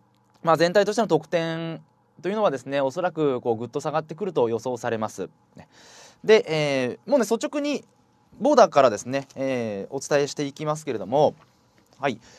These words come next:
えー、まず理論ですね。えー、今回理論ですね、十題出題されましたので、まあ、前回のですね、えー、まあ、平成三十一年度の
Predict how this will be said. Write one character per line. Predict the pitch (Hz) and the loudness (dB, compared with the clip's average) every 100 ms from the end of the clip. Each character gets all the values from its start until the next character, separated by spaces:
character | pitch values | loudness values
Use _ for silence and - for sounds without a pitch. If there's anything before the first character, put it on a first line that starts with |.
| - _ - _ _ 92 | -20 _ -20 _ _ -18
え | 87 - - | -18 -20 -20
ー、 | - | -12
ま | 135 320 | 2 4
ず | 220 | 4
理 | 220 | 6
論 | 330 349 | 4 4
で | 330 | -2
す | |
ね。 | 170 170 - | -2 -4 -6
え | 120 107 98 85 80 - | -6 -4 -4 -8 -12 -10
ー、 | |
今 | 247 | -6
回 | 285 | -4
理 | 226 | 2
論 | 294 330 330 | 2 2 -2
で | 302 | -2
す | |
ね、 | 277 | -2
十 | 180 302 | 0 4
題 | 220 156 | 4 4
出 | - 139 - 147 | -4 -6 -6 -2
題 | 151 147 | -2 -2
さ | 139 | -4
れ | 143 151 | -2 0
ま | 151 | -2
し | 151 | 2
た | 131 | 2
の | 113 | 2
で、 | 113 156 143 | 2 4 4
ま | 190 | 4
あ、 | 180 | 4
前 | 262 | 2
回 | 311 294 | 2 4
の | 202 | 4
で | |
す | 151 | 2
ね、 | 147 151 151 - - | 2 -4 -4 -18 -6
え | 123 107 101 92 | -4 -2 -4 -6
ー、 | |
ま | 165 | -4
あ、 | |
平 | 214 | -2
成 | 226 214 208 - 160 | -2 -2 -4 -6 -6
三 | 165 214 | -4 -4
十 | 147 123 104 - _ - | -2 -2 -2 -6 _ -14
一 | 165 220 | -10 -8
年 | 220 175 | -6 -6
度 | 131 | -4
の | 165 165 | 0 -2